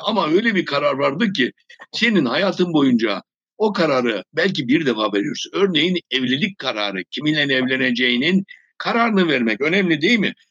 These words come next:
Çocuk sahibi olmak önemli bir karar. Hangi kentte yaşayacağın,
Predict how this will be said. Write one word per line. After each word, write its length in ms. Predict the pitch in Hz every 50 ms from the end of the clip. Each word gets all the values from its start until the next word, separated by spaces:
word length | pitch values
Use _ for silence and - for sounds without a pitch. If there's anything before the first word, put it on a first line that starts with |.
| _ _
Çocuk 380 | - - 156 160 156 233 214 -
sahibi 400 | - 165 165 151 139 139 120 123
olmak 500 | 120 113 107 101 98 95 95 - - -
önemli 340 | 135 156 175 190 208 214 202
bir 80 | 196
karar. 380 | 196 - 131 127 113 107 98 98 - _ _ _ - - _ _ _ _ _ _
Hangi 600 | - - - 196 240 254 247 208 185 190 180 151
kentte 720 | 135 - - 160 160 147 139 - _ - 143 135 120 107 98 - _ _ _ _ _ -
yaşayacağın, 920 | 123 143 170 - - - - - - 131 120 117 120 117 110 101 90 80